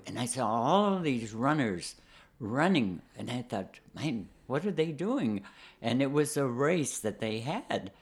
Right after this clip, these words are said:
So I kinda stuck around, and then when, uh,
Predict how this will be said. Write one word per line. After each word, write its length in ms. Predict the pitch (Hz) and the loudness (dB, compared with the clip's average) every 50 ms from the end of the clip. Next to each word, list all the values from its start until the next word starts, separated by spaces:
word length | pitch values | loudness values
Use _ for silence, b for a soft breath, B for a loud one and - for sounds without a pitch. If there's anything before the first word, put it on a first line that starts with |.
| b b b b b b b | b b b b b b b
So 460 | - - 135 127 127 123 113 - - - - - - | 0 4 6 8 8 8 6 2 -2 -10 -16 -6 -2
I 120 | 113 123 | -2 -2
kinda 400 | - - - 185 202 220 214 196 | -2 0 0 2 2 4 4 2
stuck 340 | 180 - - 175 170 - - | 0 0 0 0 0 0 0
around, 480 | 165 143 131 120 123 135 135 139 - - - | 2 2 2 2 2 0 0 -2 -6 -6 -4
and 220 | 110 110 110 104 | -2 -2 0 0
then 420 | 117 123 127 135 135 131 127 123 b b b b b b _ - | 2 2 2 4 2 2 0 -4 b b b b b b _ -14
when, 540 | 104 104 101 117 120 120 120 117 113 110 120 - _ _ _ _ _ _ _ _ - - | -12 -6 -2 0 2 2 4 4 2 0 -4 -8 _ _ _ _ _ _ _ _ -10 -6
uh, 460 | 107 110 110 107 104 98 87 87 | -4 -2 -2 0 0 -2 -2 -4